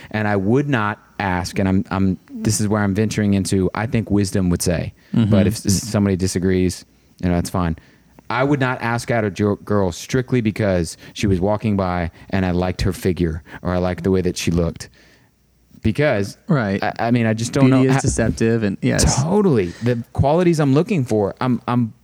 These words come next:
Speaker 1: borderline gonna waste my time.
Speaker 2: Yeah.
Speaker 1: I'm not saying that you shouldn't be attracted to the person you wanna date or that that doesn't matter or God didn't make us with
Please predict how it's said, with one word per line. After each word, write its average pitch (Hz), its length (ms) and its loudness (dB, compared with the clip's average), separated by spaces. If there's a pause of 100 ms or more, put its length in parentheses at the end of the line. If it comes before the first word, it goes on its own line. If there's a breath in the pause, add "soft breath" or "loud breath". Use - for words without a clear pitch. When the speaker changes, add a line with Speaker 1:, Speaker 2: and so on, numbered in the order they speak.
(120)
Speaker 1:
borderline 165 460 2
gonna 113 140 2
waste 117 340 0
my 113 120 -2
time. 117 460 0 (460)
Speaker 2:
Yeah. 135 260 2
Speaker 1:
I'm 147 80 -2
not 170 160 0
saying 143 180 4
that 123 120 2
you 117 100 2
shouldn't 139 260 2
be 117 80 4
attracted 123 540 0 (240 loud breath)
to - 60 -8
the 110 80 -2
person 131 260 0
you 117 40 4
wanna 107 160 2
date 117 280 0 (240 loud breath)
or 113 100 -2
that 113 160 0
that 107 120 0
doesn't 113 280 0
matter 117 480 0 (240 loud breath)
or 110 100 0
God 104 360 -4
didn't 123 280 0
make 113 200 0
us 113 140 -2
with 104 140 0